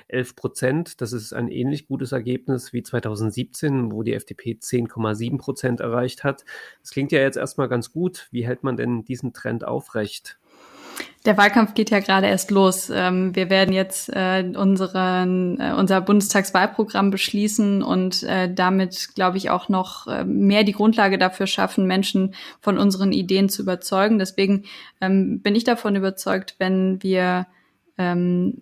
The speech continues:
Speaker 2: diesen Weg gehen, d-, wenn wir nach draußen gehen, wenn wir jetzt auch hoffentlich wieder, ähm, äh, unter, äh, entsprechenden Hygienemaßnahmen mit den Menschen ins Gespräch kommen können, dass wir, äh,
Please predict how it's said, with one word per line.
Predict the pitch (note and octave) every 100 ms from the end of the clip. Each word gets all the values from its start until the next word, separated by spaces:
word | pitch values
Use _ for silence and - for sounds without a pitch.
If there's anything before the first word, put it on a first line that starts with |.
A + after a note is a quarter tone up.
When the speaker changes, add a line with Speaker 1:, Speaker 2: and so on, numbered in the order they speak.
| -
Speaker 2:
diesen | F#3+ G3 G3+
Weg | G3+ F#3+
gehen, | A#3+ B3 A#3 A3+
d-, | -
wenn | F#3 F#3
wir | F#3+
nach | F#3+
draußen | F#3+ F#3+ G#3 -
gehen, | G3 G3
wenn | F#3+ F#3
wir |
jetzt | F#3 -
auch | F#3+ F#3 -
hoffentlich | G3+ G3 G3+ G3+ -
wieder, | G3+ F#3+ F#3+ F#3+ - - -
ähm, | F#3+ F#3+ F#3+ -
äh, | - B2 - -
unter, | G3 G3 G3 F#3+ F#3+ G3+ -
äh, | - G3 G3 G3+
entsprechenden | F#3+ - G3+ G#3 G#3+
Hygienemaßnahmen | G3 G3 A3 A3 G#3+ G3 G3+ G#3 G3
mit | G3+ G3+
den | G3
Menschen | G3 G3 F#3+
ins | G3
Gespräch | - - G#3 G#3+ -
kommen | G#3+ G#3 G#3+
können, | G#3+ G#3 G#3 - - -
dass | G3 F#3+ -
wir, | G#3 G3+ G3 -
äh, | - - -